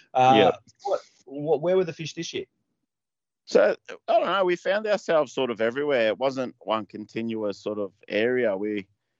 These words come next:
Speaker 2: we were, um, sort of, we fished, we did fish the light,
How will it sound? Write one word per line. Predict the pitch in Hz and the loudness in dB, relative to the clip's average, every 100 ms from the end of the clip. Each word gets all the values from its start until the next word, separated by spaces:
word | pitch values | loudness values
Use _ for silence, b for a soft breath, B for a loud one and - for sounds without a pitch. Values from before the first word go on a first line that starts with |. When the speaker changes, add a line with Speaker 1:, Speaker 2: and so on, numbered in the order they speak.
| _ _ _ _ _ | _ _ _ _ _
Speaker 2:
we | - 113 | -2 0
were, | 117 120 117 | 4 4 6
um, | 120 117 117 110 | 4 4 2 -2
sort | - 160 160 | -2 -2 -2
of, | - | -2
we | 165 | -4
fished, | - 220 - | -2 -8 -4
we | 165 | -4
did | 151 175 180 | 0 2 2
fish | - 156 151 - | 0 0 0 -2
the | 127 | 0
light, | 123 131 139 | 4 4 4